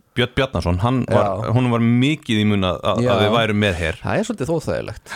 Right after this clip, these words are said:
Speaker 2: stundum. Það er ma-, ég stundum skammast mín þegar ég er innan um aðra karlmenn frá öðrum þjóðum og
Speaker 1: Já.
Speaker 2: ég bara kem inn á, nei, við erum bara herlaust land, segi
Speaker 1: Já.
Speaker 2: ég. Og þeir
Speaker 1: Já.
Speaker 2: bara, en býtu, hvernig, hvernig, hvernig nærðu honum upp? Segja þeir,
Speaker 1: <laughs>
Speaker 2: segja þeir við mig, sko.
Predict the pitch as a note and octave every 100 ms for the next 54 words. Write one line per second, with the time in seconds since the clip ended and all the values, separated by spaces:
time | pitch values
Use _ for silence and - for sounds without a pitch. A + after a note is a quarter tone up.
0 | - G#2 G2 - G2 - A#2 D3+ F#3 D3+
1 | - G3+ E3+ D#3+ F3 B2 G2 A2+ A#2+ B2
2 | C#3 B2 B2 B2 A2 - B2+ - G2 F#2
3 | A2 A2+ G#2 A#2+ F#2 E2+ F#2+ G#2 B2+ A2
4 | G#2 B2 A#2 G2 F#2+ A2+ C#3+ F3 F3 D3
5 | A#2 G#2 G#2 - C3+ E3+ F3 - E3+ E3
6 | C#3 - _ - D3 D3 F#2+ - - A2
7 | F#2 G#2+ G#2+ G#2+ - G#2 F#2+ - _ _
8 | _ _ _ - C#3 - B2 - _ -
9 | B2+ A#2+ - _ _ C3 B2 A#2+ B2+ A2+
10 | F#2 - A2+ - - _ - - C4 -
11 | - - - C#4 C4+ - C#4+ B2 A#2+ A2+
12 | A2+ - - -